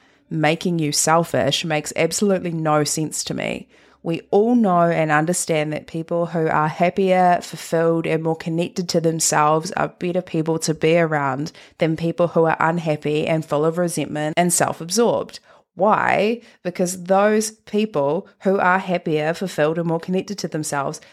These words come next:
care about more than just themselves. They care about you, they care about me, they care about their community.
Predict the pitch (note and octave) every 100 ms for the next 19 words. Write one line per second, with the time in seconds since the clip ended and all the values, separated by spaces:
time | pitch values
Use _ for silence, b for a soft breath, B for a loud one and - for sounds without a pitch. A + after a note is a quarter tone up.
0 | - - A#3+ B3 C4 - F#3 E3+ E3+ E3+
1 | F#3 G3+ G3+ G#3 F#3 F3 D#3+ - D#3 D3+
2 | C3+ A#2+ - - D3 - D#3 D#3 D#3 E3+
3 | A#3+ C4 A#3 F3+ D#3+ F#3 F3+ F3+ - G#3+
4 | A3+ G#3 F#3+ E3+ - E3 E3 - G3+ A3
5 | A3 G#3+ F#3+ F3+ F3+